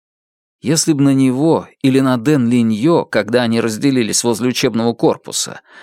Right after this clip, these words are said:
напал убийца, последствия могли быть катастрофическими.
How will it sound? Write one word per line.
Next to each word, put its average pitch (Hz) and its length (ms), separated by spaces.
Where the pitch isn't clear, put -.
напал 120 420
убийца, 117 680
последствия 87 580
могли 120 320
быть 123 200
катастрофическими. 143 1200